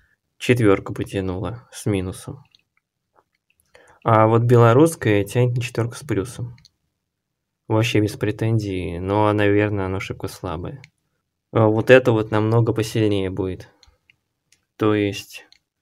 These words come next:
четыре с плюсом за белорусское и три,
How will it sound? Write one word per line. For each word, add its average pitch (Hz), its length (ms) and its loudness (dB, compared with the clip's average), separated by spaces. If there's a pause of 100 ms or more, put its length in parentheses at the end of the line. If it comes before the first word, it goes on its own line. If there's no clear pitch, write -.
(640)
четыре 107 520 -2
с - 100 -12
плюсом 127 440 0
за 107 120 -6
белорусское 113 720 -2
и 120 380 -2
три, 123 420 -2